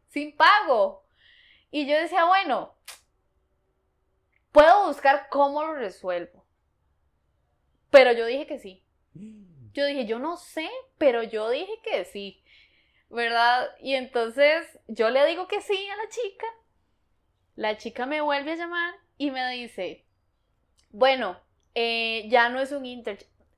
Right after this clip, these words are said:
Speaker 1: Es un internship, pero ahora es pagado". Y yo, "Ok, ok,
Speaker 2: Bien.
Speaker 1: va bien". Y yo con el otro trabajo todavía. Y ya después me vuelve a llamar y me dice, "Bueno, Mau, ya no es un internship pagado, sino ahora es un contrato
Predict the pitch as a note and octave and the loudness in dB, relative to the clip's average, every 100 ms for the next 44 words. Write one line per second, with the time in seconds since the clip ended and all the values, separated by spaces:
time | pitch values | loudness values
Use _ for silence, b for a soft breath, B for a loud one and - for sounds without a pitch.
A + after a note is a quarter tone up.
0 | _ C#4 D4 F#4+ G#4 A#4 A#4 A4+ A4+ - | _ 8 8 4 -6 -6 -6 -6 -8 -10
1 | _ _ _ A#3 A3+ A3 B3 B3 G#3 G#3 | _ _ _ -2 0 0 -2 -2 2 2
2 | F#3+ F3 - - G#3+ G3+ F3 - _ G3+ | 2 -2 -14 -14 -8 -4 -4 -6 _ -12
3 | - F3 _ _ _ _ - B2 - F3 | -12 -14 _ _ _ _ -10 -6 -4 -4
4 | G3+ G3+ G#3 A3 G#3 F#3+ b b b b | -4 0 0 0 -8 -14 b b b b
5 | b _ C4+ A#3 B3 F#4 F#4 D4+ C4 D4 | b _ -2 0 2 0 -2 -2 -2 -6
6 | D#4 A#3 G#3 A3 - - F3 - - - | -4 0 0 0 -4 -12 -12 -12 -14 -12
7 | A#3+ B3 B3 C#4+ - D4+ E4+ A4 - _ | 0 4 4 2 -2 2 2 2 -2 _
8 | _ A#3+ A#3+ A#3 A#3 C4 D4 D#4 F4 G#4 | _ -6 -4 -2 -2 -2 -2 -2 -2 -2
9 | B4+ - B3+ B3+ B3+ B3+ B3 - G3+ F#3 | -6 -12 -10 -8 -8 -10 -12 -10 -10 -10
10 | G3+ D#4 D4 A#3+ - B3+ C#4 C#4 A3 A3+ | 0 0 2 -2 -2 2 2 0 -2 -2
11 | A#3 C4 C#4 D4 D#4 E4 D#4+ F4 E4+ E4 | -2 -6 -6 -6 -6 -8 -8 -6 -6 -6
12 | - F4 _ D#4+ D#4+ E4+ E4+ F4+ A#3 A3 | -10 -16 _ -4 0 0 0 -4 -10 -8
13 | G#3+ A#3 B3 A#3+ B3+ A#3 G#3 G#3 G#3+ | -6 -8 -10 -14 -14 -8 -8 -8 -12